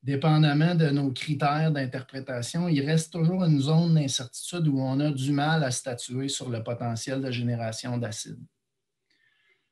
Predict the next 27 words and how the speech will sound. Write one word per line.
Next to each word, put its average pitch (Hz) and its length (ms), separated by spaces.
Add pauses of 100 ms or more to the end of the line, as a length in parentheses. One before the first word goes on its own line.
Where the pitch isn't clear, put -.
(200)
Pour 156 140
les 160 200
essais 160 240
de 170 120
type 160 260
nag, 180 460
on 139 160
va, 160 460
euh, 131 60
faire 160 280
la 160 120
même 139 220
chose 170 400
graphiquement, 147 680
cette 165 200
fois-là 160 320
en 175 120
combinaison 160 760
très 175 220
souvent 147 240
avec 160 360
certains 170 420
des 160 120
résultats 135 460
des 139 260
essais 131 220
sobec. 127 480